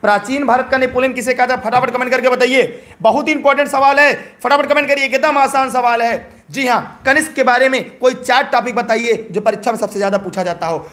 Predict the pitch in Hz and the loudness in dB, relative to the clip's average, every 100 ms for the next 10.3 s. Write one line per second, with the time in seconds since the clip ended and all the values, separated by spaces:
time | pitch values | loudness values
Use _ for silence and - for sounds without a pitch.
0 | - 285 - 269 277 240 - 285 185 202 | -6 -2 0 0 -2 -4 0 0 0 -6
1 | - _ 302 - 175 277 269 277 269 254 | -14 _ -6 -4 -2 0 2 0 0 -2
2 | 254 254 240 233 233 214 208 190 180 - | -2 0 -2 0 2 0 0 -2 -4 -6
3 | - 214 233 - 269 - 208 294 294 262 | -8 -8 -6 -4 -4 -2 -2 -2 -2 -4
4 | - 240 220 156 - - 262 262 262 - | -2 0 0 -2 -10 -4 -2 0 -4 -4
5 | 226 226 294 277 254 233 220 196 - - | 0 2 2 2 0 0 -2 -6 -10 -20
6 | _ _ - 196 202 208 190 202 208 170 | _ _ -8 -6 -6 -4 -4 -2 -2 -2
7 | 190 190 208 220 156 208 302 311 - - | -2 0 2 2 0 0 0 0 -6 -4
8 | 202 208 - - 185 226 208 196 - 208 | -4 -4 -6 -8 -6 -2 -4 -4 -6 -6
9 | 156 156 254 285 285 262 - 233 226 226 | -2 0 2 2 0 -4 -2 0 0 -2
10 | 208 196 | -2 -4